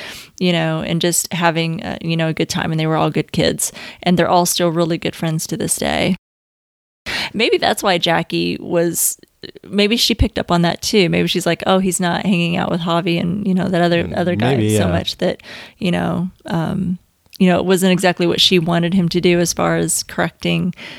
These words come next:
Speaker 1: the fact that, you know, he didn't go all the way with Eden, that he was kinda leading other people to believe that. But maybe she's like, "Oh, well, he's not hanging around with them so much, so that's kind of a good sign." So maybe.
Speaker 2: I think, yeah, that's a,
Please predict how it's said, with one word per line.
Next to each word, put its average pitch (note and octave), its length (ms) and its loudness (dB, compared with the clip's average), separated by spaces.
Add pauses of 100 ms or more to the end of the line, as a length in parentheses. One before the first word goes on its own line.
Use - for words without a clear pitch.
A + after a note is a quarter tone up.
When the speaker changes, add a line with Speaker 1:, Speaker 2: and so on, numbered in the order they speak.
(280)
Speaker 1:
the F3 200 -2
fact - 340 -2
that, - 220 -2 (320)
you F3 100 0
know, E3+ 100 2
he F3+ 140 2
didn't F3+ 180 2
go F3 120 0
all D#3+ 120 0
the D#3+ 40 0
way E3+ 140 2
with D#3+ 160 -2
Eden, E3 360 0
that E3+ 100 -2
he F3 80 2
was E3+ 100 -4
kinda E3+ 220 -2
leading E3 320 0
other E3 100 0
people E3+ 260 -4
to F3 120 -6
believe F3 260 0
that. F3 180 -2
But E3+ 120 -2
maybe D#3+ 180 0
she's - 180 0
like, - 180 -2
"Oh, D#3 80 0
well, D#3+ 100 0
he's F#3+ 180 0
not - 140 -4
hanging E3+ 280 4
around D#3+ 220 0
with F3 100 -2
them E3+ 140 2
so E3 160 0
much, - 240 2
so E3 80 -2
that's - 220 0
kind D#3+ 260 0
of D#3+ 260 0 (540)
a F3 60 -2
good E3+ 240 0
sign." E3+ 440 4 (880)
So E3 300 0 (140)
maybe. - 360 0 (140)
Speaker 2:
I B2 100 2
think, C#3 360 0
yeah, G#2+ 300 4
that's - 540 0 (880)
a, F#2+ 200 2